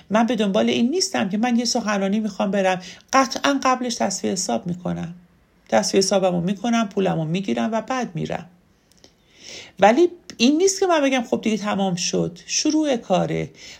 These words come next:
هر سخنرانی که شما هر جایی انجام می‌دید، شروع کار شماست، مگر اینکه سخنرانی باشه که در اون سخنرانی بخواید برای همیشه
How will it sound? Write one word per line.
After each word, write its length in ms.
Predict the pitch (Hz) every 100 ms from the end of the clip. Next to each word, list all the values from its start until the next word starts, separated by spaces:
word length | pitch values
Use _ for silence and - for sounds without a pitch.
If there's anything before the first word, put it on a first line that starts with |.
| -
هر 340 | - 269 302
سخنرانی 880 | - - 285 269 269 247 254 240 254
که 100 | 277
شما 340 | - 226 240
هر 300 | 220 240 233
جایی 520 | 202 - 233 254 247 220
انجام 440 | 196 185 170 170
می‌دید، 360 | 160 165 180 180 - -
شروع 600 | - - 254 247 240 175
کار 360 | 180 160 156 151
شماست، 840 | - - - - - - - - _ _ _ _ - - -
مگر 360 | 190 262 254
اینکه 220 | 247 240
سخنرانی 580 | 233 196 185 180 165 180
باشه 320 | 196 - 190 185 - -
که 100 | -
در 180 | 170 165
اون 80 | 196
سخنرانی 520 | 220 190 196 190 180
بخواید 340 | 175 180 175
برای 260 | 175 160 185
همیشه 800 | 175 165 156 160 160 - 208